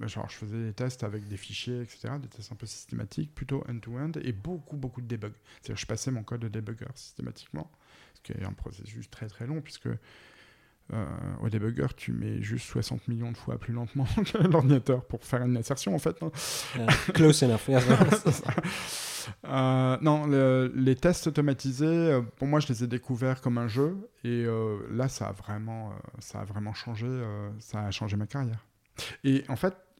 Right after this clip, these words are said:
Speaker 1: euh, t'as toujours des problèmes, bien sûr, et des bugs, mais ils sont vachement plus intéressants <laughs>
Speaker 2: Mm.
Speaker 1: que
Speaker 2: Mm.
Speaker 1: les bugs que t'as quand tu, quand t'as
Speaker 2: Ouais.
Speaker 1: peu de, trop peu de, de tests. Donc, mon, mon premier conseil, et je l'ai déjà appliqué parce que j'ai déjà eu des, des gens qui étaient en alternance ou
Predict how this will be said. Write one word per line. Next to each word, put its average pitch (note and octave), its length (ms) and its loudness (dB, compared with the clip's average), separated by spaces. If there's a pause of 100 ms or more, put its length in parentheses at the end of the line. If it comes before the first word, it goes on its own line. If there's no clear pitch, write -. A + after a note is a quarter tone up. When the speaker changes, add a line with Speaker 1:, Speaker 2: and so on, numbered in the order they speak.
(160)
Speaker 1:
euh, A#2 300 -2
t'as A2+ 160 -4
toujours A2+ 260 -4
des G2+ 100 -4
problèmes, D3+ 340 -2
bien A#2+ 100 0
sûr, D#3+ 160 -6
et A#2+ 60 -2
des G2+ 140 -4
bugs, C3+ 200 -2
mais G#2 220 -2
ils G2 60 -2
sont - 160 -6
vachement G#2 280 -6
plus A2+ 200 -10
intéressants A2+ 400 -4
<laughs> F3 420 -8
Speaker 2:
Mm. - 580 -4
Speaker 1:
que A#2+ 80 0
Speaker 2:
Mm. - 40 -2
Speaker 1:
les B2 80 2
bugs B2+ 120 0
que B2 140 -8
t'as B2 200 -8
quand B2 120 -6
tu, G#2 440 -10
quand G#2+ 80 -10
t'as A#2 120 -10
Speaker 2:
Ouais. A2+ 60 -10 (180)
Speaker 1:
peu B2+ 320 0
de, G#2 140 -12 (440)
trop - 140 -10
peu A2+ 140 -6
de, G#2+ 260 -8
de G#2+ 140 -6
tests. - 240 -10
Donc, C3+ 180 0
mon, C#3 240 4
mon C3+ 240 4
premier A3+ 300 4
conseil, F#3+ 360 -4 (600)
et C3 120 2
je A#2+ 120 2
l'ai C3 140 0
déjà D#3 260 0
appliqué F#3+ 320 -6
parce - 120 -16
que C#3+ 100 -2
j'ai A#2+ 120 -2
déjà B2+ 300 2
eu F3 100 2
des, A#2 400 0 (800)
des A2+ 80 -4
gens C#3 120 4
qui C#3 100 -2
étaient C3+ 100 0
en C3 100 4
alternance C3 640 0
ou A#2+ 140 -6